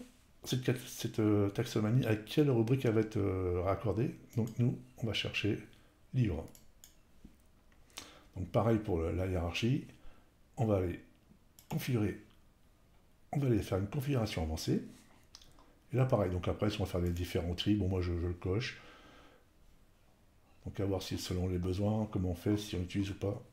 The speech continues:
les différentes, euh, options. Libellé. Donc là, moi ce que je veux, c'est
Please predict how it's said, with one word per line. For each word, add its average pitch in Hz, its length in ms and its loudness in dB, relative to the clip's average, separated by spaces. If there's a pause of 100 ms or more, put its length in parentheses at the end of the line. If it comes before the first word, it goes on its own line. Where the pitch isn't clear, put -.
(240)
les 98 60 -6
différentes, 98 440 -4
euh, 90 220 -2
options. 90 240 -4 (720)
Libellé. 131 380 4 (1300)
Donc 123 160 2
là, 143 160 2
moi 135 140 4
ce - 80 -2
que 139 140 0
je 127 100 4
veux, 120 300 4 (760)
c'est - 480 -2